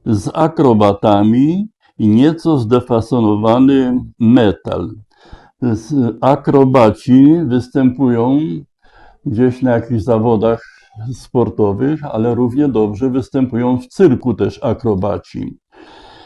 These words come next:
No więc w cyrku, cyrk mielibyśmy tu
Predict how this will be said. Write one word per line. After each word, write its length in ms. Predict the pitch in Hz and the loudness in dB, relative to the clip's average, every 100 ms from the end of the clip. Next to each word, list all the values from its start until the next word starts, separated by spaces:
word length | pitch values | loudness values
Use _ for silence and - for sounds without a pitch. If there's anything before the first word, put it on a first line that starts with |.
| - _ _ _ _ | -20 _ _ _ _
No 180 | 117 120 | -2 2
więc 460 | 127 123 120 - - 104 98 - _ | 4 2 0 -6 -16 -14 -14 -18 _
w 140 | - | -6
cyrku, 880 | - 139 104 95 110 107 123 185 233 - _ _ 104 _ | 4 4 4 -2 0 2 2 0 -2 -6 _ _ -20 _
cyrk 460 | _ - 131 110 - | _ 2 2 2 -4
mielibyśmy 880 | 101 117 107 104 95 104 - 104 95 | -4 0 0 -2 -4 -6 -4 -4 -4
tu 420 | - 110 156 | -2 0 0